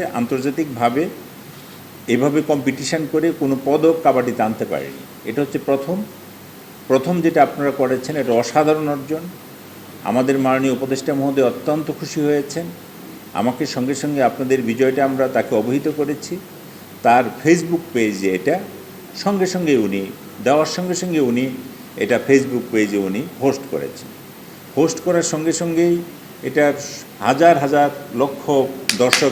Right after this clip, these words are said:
এটা দেখেছে। তা আমরা অনুপ্রাণিত হয়েছে যে মাননীয় উপদেষ্টা মহোদয় আমাদের এই কাবাডি ফেডারেশনের এই অর্জনকে উনি রিকগনাইজ করেছেন, এন্ডোর্স করেছেন। তো ওনার প্রতি আমরা কৃতজ্ঞতা জানাচ্ছি। আজকে ওনার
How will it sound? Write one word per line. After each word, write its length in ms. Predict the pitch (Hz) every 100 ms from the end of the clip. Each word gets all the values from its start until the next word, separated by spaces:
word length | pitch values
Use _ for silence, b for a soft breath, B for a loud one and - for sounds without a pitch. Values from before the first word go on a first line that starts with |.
| 123
এটা 140 | 110 101
দেখেছে। 320 | 113 160 - 160 - - - - - - - - - -
তা 60 | 120 139
আমরা 160 | 165 202 180
অনুপ্রাণিত 420 | 170 175 165 180 170
হয়েছে 240 | 175 170 156
যে 60 | 151
মাননীয় 300 | 143 143 147 135
উপদেষ্টা 340 | 139 143 - 151
মহোদয় 460 | 147 143 143 143 139 - - - - - 101
আমাদের 320 | 135 131 135 131
এই 60 | 131
কাবাডি 280 | 127 135 147 135
ফেডারেশনের 640 | 131 131 127 - 143 131 123
এই 60 | 123
অর্জনকে 480 | 123 107 135 135 139 120
উনি 180 | 117 113 113 117 101
রিকগনাইজ 440 | 107 120 120 147 - 156
করেছেন, 380 | 151 147 151 156 - 113
এন্ডোর্স 340 | 110 113 160 - -
করেছেন। 360 | 67 - - - - - - -
তো 60 | - 110
ওনার 160 | 127
প্রতি 160 | 127 135 135
আমরা 120 | 127
কৃতজ্ঞতা 420 | 143 127 131 135 139
জানাচ্ছি। 380 | 143 147 - - 175 - - - - - -
আজকে 200 | 104 - 135
ওনার 160 | 135